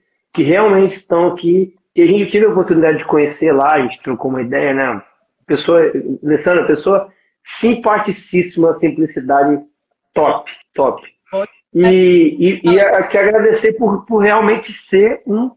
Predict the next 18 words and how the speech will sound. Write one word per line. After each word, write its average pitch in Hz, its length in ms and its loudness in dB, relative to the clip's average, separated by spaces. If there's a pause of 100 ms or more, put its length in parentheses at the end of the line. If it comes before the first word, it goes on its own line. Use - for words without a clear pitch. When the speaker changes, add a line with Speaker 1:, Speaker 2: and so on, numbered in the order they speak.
(200)
Speaker 1:
cara 185 260 0
que 233 140 -10 (180)
cuida 285 540 0 (500)
da 185 160 0
saúde 240 720 2
das 151 140 -2
pessoas, 101 460 -8 (360)
né? 143 280 -4 (440)
En-, 175 280 2
ensinando 202 1120 0 (120)
a 120 200 -4
pessoa 165 720 -2
a 151 180 -2
cuidar 175 520 0
da 170 120 0
sua 135 200 -6
própria 127 280 -4
saúde. 113 300 -10